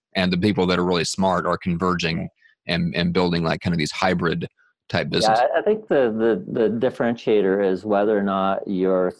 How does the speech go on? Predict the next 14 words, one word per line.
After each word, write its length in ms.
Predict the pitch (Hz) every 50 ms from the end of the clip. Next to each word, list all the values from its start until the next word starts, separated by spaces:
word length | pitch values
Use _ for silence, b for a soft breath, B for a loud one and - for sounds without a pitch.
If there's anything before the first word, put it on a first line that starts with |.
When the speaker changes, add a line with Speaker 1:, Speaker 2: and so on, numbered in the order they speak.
| - - -
Speaker 2:
viewing 280 | 120 98 104 101 101
yourself 400 | 98 92 - - 98 87 82 -
as 140 | 95 92 87
a 40 | 87
partner 720 | - - - - - - - 123 123 131 135 139 139 - _ _ _ _ _ _ _ _ _ _ _
with 220 | - 101 104 104 87
Speaker 1:
Mm-hmm. 80 | 92
Speaker 2:
that, 300 | 95 98 87 87 85 - _ - -
uh, 240 | 98 92 90 87 87
client. 520 | - - - 92 92 92 101 127 147 - _ b b b b b b b b b
If 220 | 113 104 - -
you're 560 | 123 120 120 131 135 135 131 123 120 117 110 _ _ _ _ _ _ _ -
a 100 | 98 98
supplier 640 | - - - 107 - - - 101 95 101 107 117 127